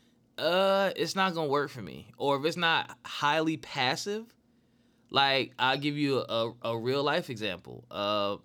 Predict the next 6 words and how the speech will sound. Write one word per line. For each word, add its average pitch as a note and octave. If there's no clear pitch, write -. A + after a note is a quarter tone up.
vending D#3
machines. F2+
I C#3
bought A2+
an G#2+
ebook C#3